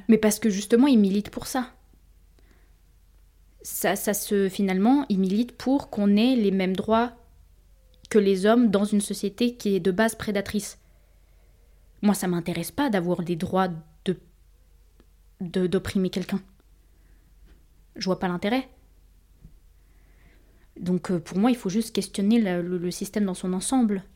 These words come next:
Et ça revient sur le fait qu'on peut pas, euh, on peut pas penser la, la fin du patriarcat sans penser la fin du capitalisme. Et que justement, euh, le, le, le féminisme libéral, comme il devient ultra mainstream, justement aussi, il, il, il s'insère totalement dans, dans l'idé-, l'idéologie capitaliste et néolibérale.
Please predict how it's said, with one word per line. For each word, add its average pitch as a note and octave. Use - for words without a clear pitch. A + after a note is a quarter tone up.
Et G3
ça F#3
revient F#3+
sur G3
le F3
fait A#3
qu'on F#3
peut E3
pas, G3+
euh, E3
on F3
peut E3+
pas G3+
penser F#3+
la, F3
la E3+
fin G3
du F3+
patriarcat F3+
sans -
penser F3+
la F3
fin G3
du F3+
capitalisme. A#3
Et F#3
que -
justement, F#3+
euh, F3+
le, F3
le, F3
le F3
féminisme F3+
libéral, G3+
comme G3
il F#3
devient F#3+
ultra F3+
mainstream, G#3
justement F#3+
aussi, A#3
il, F3+
il, E3
il F#3
s'insère -
totalement G#3
dans, F3
dans F3
l'idé-, F3+
l'idéologie F3+
capitaliste F#3+
et F3
néolibérale. F3